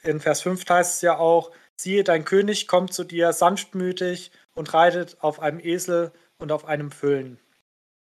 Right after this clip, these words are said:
Und da habe ich mir auch so einen Kontrast vorgestellt und ich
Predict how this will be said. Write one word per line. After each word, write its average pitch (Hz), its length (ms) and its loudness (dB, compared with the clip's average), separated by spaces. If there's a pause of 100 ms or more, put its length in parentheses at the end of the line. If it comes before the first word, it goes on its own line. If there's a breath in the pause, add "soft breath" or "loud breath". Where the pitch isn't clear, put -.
(2500)
Und 165 140 -2
da 170 80 6
habe 190 100 4
ich 180 60 -6
mir 202 80 2
auch 180 80 4
so 185 100 -2
einen 185 100 -4
Kontrast 185 460 0
vorgestellt 208 680 0
und 165 100 -12
ich - 260 -14